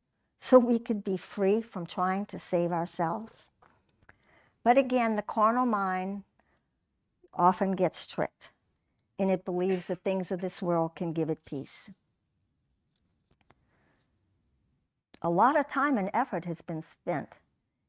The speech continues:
into this, um, endeavor. Do you know how many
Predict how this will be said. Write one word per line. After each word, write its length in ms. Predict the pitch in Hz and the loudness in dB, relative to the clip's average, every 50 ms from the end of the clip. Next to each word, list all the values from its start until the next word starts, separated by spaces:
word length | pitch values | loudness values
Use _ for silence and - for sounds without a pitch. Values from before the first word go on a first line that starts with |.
| _ _ | _ _
into 340 | 185 175 165 156 - - 160 | -2 -2 -2 -2 -4 -10 -8
this, 480 | 156 160 156 151 - - - - - - _ | -4 -4 -4 -4 -6 -10 -12 -14 -16 -12 _
um, 220 | 170 160 151 156 - | -4 -4 -4 -4 -4
endeavor. 600 | 180 175 170 160 175 165 160 156 160 185 196 - - _ _ _ _ _ _ _ _ _ _ _ _ _ _ _ _ _ _ _ _ _ _ _ _ | -4 -4 0 2 4 4 4 4 2 0 -2 -2 -6 _ _ _ _ _ _ _ _ _ _ _ _ _ _ _ _ _ _ _ _ _ _ _ _
Do 60 | 202 | 0
you 100 | 214 254 | 0 2
know 140 | 269 294 - | 4 2 2
how 180 | 285 269 269 233 | 2 2 4 4
many 300 | 254 247 247 247 240 | 4 4 2 2 0